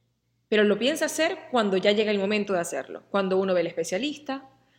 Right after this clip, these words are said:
o cuando ya tengas algo con que demostrarle a tu jefe que quieres el aumento de suer-, de sueldo y por qué. Pero ver que ya en agosto tú vas a tener que trabajar en esto y tener la herramienta de la astrología, es como para que digas este mes, "No, mira,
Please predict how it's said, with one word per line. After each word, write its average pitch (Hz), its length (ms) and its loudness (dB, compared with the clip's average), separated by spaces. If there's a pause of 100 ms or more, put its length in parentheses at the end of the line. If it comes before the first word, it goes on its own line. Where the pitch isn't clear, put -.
(160)
o 196 180 2
cuando 180 360 0
ya 170 560 0
tengas 180 280 -4
algo 180 200 2
con 175 140 -6
que 185 80 -4
demostrarle 175 440 -4
a - 20 -14
tu 175 100 -8
jefe 175 220 -4
que 160 100 -10
quieres 175 220 -4
el 165 60 -2
aumento 165 280 -6
de 165 80 -2
suer-, 165 300 -6
de 175 160 -8
sueldo 170 200 -2
y 170 40 -6
por - 180 -12
qué. - 400 -8 (260)
Pero 208 140 0
ver 247 160 0
que 247 400 -6 (100)
ya 180 480 -2 (280)
en 190 140 -2
agosto 190 420 -4
tú 185 80 -2
vas 220 180 0
a 214 60 -10
tener 202 200 -2
que 202 100 -6
trabajar 185 340 -2
en 190 100 -6
esto 156 420 -10 (220)
y 190 80 0
tener 190 240 0
la 233 60 0
herramienta 208 480 0
de 180 80 0
la 180 40 -4
astrología, 170 640 -6 (560)
es - 160 -2
como 220 200 0
para 196 180 0
que 190 100 -2
digas 185 220 2
este 196 240 -4
mes, 185 120 -2
"No, 185 120 -4
mira, 151 260 -8